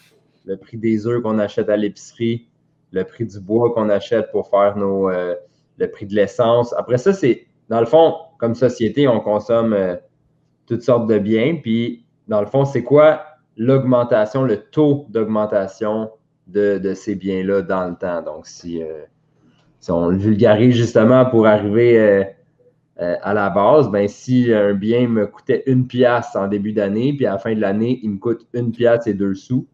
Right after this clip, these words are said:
ben, dans le fond, on a augmenté de deux, ce prix-là pour ce bien-là a augmenté de deux pour cent. Puis dans le fond, euh,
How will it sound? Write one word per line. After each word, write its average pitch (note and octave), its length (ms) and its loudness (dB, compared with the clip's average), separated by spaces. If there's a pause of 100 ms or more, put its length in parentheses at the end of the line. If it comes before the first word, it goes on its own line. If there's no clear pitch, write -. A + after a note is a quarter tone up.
ben, E2+ 200 -8
dans E2+ 120 -6
le F2 40 -16
fond, G#2 160 -4
on G2 140 -2
a F#2 60 -4
augmenté F#2 400 -2
de F#2+ 120 -6
deux, G#2+ 300 -2
ce - 160 -2
prix-là A#2+ 460 2
pour G#2+ 200 -2
ce - 80 2
bien-là A2 380 4
a - 20 4
augmenté G#2 320 0
de F2+ 60 -10
deux F#2+ 160 -4
pour F#2 200 -10
cent. A#2+ 220 -4 (560)
Puis G2+ 120 -8
dans F#2+ 120 0
le F2+ 60 -2
fond, G2 360 -2
euh, E2 120 -4